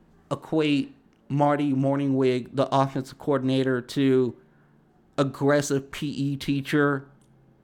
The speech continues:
weird science teacher, uh, rival school, cool guy. You know, you know what I'm talking about, right? These jokes are, <laughs> I can't. Oh my goodness.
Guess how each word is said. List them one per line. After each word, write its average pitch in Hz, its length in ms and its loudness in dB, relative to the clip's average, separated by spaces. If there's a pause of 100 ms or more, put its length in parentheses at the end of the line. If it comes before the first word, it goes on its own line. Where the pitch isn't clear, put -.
(340)
weird 147 640 2
science 139 640 -6
teacher, 143 640 -4 (760)
uh, 131 360 0
rival 147 380 0
school, 147 460 0
cool 160 320 6
guy. 147 440 0 (400)
You 143 140 -2
know, 143 360 0
you 294 100 4
know 175 140 2
what 139 80 0
I'm 135 80 -4
talking 135 280 -2
about, 131 260 -4
right? 143 340 -6 (320)
These 151 200 0
jokes 156 380 0
are, 135 200 -2 (720)
<laughs> - 680 -16
I 151 60 0
can't. - 400 -8 (2250)
Oh 185 220 6
my 165 200 4
goodness. 135 560 -2